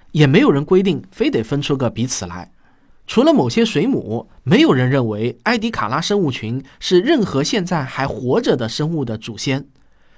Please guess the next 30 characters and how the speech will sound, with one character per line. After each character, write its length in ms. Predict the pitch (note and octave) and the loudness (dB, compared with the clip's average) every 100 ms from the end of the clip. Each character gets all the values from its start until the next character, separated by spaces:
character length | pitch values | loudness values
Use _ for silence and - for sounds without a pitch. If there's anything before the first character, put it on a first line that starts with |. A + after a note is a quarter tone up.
| - | -18
许 200 | - F3+ | 0 6
多 120 | G#3 | 6
权 200 | A#3+ G3 | 6 2
威 120 | B3 C4 | 2 2
专 200 | A#3+ A3+ | 0 2
家 260 | A3+ G#3+ - | 2 0 -4
把 100 | A#2 | -6
它 140 | - | -4
们 100 | F3 | -4
看 220 | E3 G#3 F3 | -2 -2 0
作 140 | D#3 | -2
是 160 | - C#3 | 0 0
某 180 | C3 | 0
种 160 | F#3+ B2 | -2 -4
失 180 | - G#3+ | -6 -6
败 240 | A#3 G#3 | -6 -6
的 140 | B2+ A2+ | -6 -6
实 160 | - | -4
验 160 | D3+ G3+ | -2 -2
品， 220 | B2+ - - - - - - | -4 -14 -18 -20 -20 -20 -8
想 200 | - B2 | -6 -6
复 220 | D#4+ A#3 | 0 0
杂 160 | C3+ B2+ | 0 -2
化， 300 | D#3+ B2 - - | 0 -2 -6 -12
但 100 | - | -6
又 140 | C#3 C3 | -2 0
没 120 | B2 | 0
有 100 | A#2+ | -4
成 200 | - A2+ | -6 -6
功。 240 | C3 C#3 | -6 -6